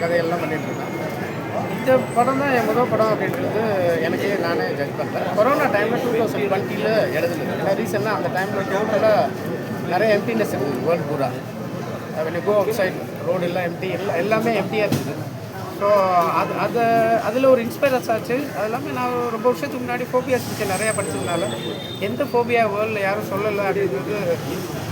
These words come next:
ஆஹ், அது எடுக்கும்போது கியூனோஃபோபியா யாரும் சொல்லலை. அது இது ஃபிலாசபிக்கலாக கனெக்ட் பண்ணணும்னு எனக்கு தோணுச்சு. வெறும் மெட்டீரியலிஸ்டிக்காக எம்டி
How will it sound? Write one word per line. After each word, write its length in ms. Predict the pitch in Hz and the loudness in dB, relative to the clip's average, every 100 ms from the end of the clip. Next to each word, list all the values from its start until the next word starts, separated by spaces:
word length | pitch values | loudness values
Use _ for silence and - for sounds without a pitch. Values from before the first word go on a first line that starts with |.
| - - | -6 -4
ஆஹ், 340 | 165 165 165 160 165 165 | 0 2 2 0 -2 -2
அது 160 | 185 202 | 0 0
எடுக்கும்போது 440 | 214 220 220 226 247 | 0 0 -2 -2 -2
கியூனோஃபோபியா 460 | 254 254 196 190 180 | 0 0 0 0 2
யாரும் 220 | 175 - | 2 0
சொல்லலை. 320 | 180 190 160 214 - | -2 -2 -2 -2 -2
அது 160 | 220 226 | -4 -4
இது 120 | 208 | -4
ஃபிலாசபிக்கலாக 640 | 247 285 302 269 226 247 220 | 2 2 2 0 0 0 0
கனெக்ட் 240 | 214 208 | -2 -2
பண்ணணும்னு 280 | 202 196 202 | -4 -2 -4
எனக்கு 180 | 170 151 | -4 -4
தோணுச்சு. 300 | 170 170 143 156 | -4 -4 -4 -2
வெறும் 280 | 226 254 240 214 185 | 0 0 0 -2 -2
மெட்டீரியலிஸ்டிக்காக 720 | 196 240 240 214 214 214 196 | -2 -2 -4 -4 0 0 0
எம்டி 180 | 196 | -4